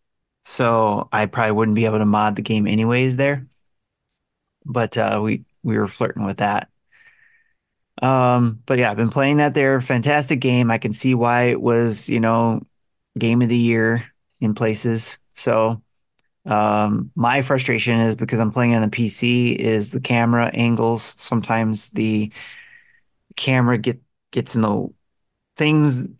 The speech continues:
get in the way of the camera when I'm trying to pick the right thing to throw my magic at, you know? <laughs> So, and people have been hurt by my magic because I couldn't do it right.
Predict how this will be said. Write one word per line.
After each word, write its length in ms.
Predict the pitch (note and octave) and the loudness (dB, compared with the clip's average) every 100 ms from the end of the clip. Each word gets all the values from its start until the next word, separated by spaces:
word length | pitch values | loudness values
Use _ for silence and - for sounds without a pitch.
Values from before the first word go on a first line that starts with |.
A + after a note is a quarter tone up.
| _ | _
get 140 | C3+ C3+ | -2 0
in 60 | |
the 60 | B2 | 2
way 180 | A#2+ A#2 | 2 2
of 80 | G#2+ | -2
the 60 | |
camera 520 | - A#2+ G#2 G2 G2+ - _ | -2 0 0 -4 -8 -14 _
when 100 | G#2+ | -2
I'm 120 | G#2+ | -2
trying 360 | G2+ A#2+ A2 G#2 | -2 -2 0 -2
to 120 | G2+ _ | -4 _
pick 200 | - B2+ | -6 -4
the 100 | - | -2
right 300 | A2+ A#2 - _ _ _ _ - | 0 -2 -4 _ _ _ _ -4
thing 260 | B2 A#2 | -2 0
to 80 | A2 | -2
throw 380 | A2+ C3 B2 A2+ | -2 0 0 2
my 220 | A2 G#2+ G#2+ | 0 0 2
magic 400 | A2+ A2+ - - | 2 0 -2 -4
at, 240 | - - _ - | -6 -8 _ -6
you 100 | G#2 | -2
know? 220 | G2+ G#2+ - D3+ B2 - | -2 -4 -4 -4 -2 -4
<laughs> 400 | C3 G#3 G3+ F#3 | -2 -2 -2 -2
So, 420 | - - A#2 B2+ - - - - _ _ _ _ _ - - | 0 0 0 -4 -10 -18 -18 -20 _ _ _ _ _ -10 -6
and 100 | B2+ | -2
people 340 | D3 C#3 C3 | -2 0 2
have 260 | C3 A#2 - | 2 2 0
been 140 | A#2 | -4
hurt 360 | G2 A2+ - _ | -2 -2 -4 _
by 120 | G2+ G2+ | -6 -4
my 200 | G2 F#2+ | -4 -4
magic 360 | G2 - - | -6 -6 -8
because 220 | - A2 F#2+ | -8 -6 -4
I 80 | |
couldn't 300 | G2 B2+ G#2+ | -2 -2 -2
do 160 | G2+ G#2 | -2 -2
it 140 | - | -4
right. 260 | G2 G2+ | -8 -10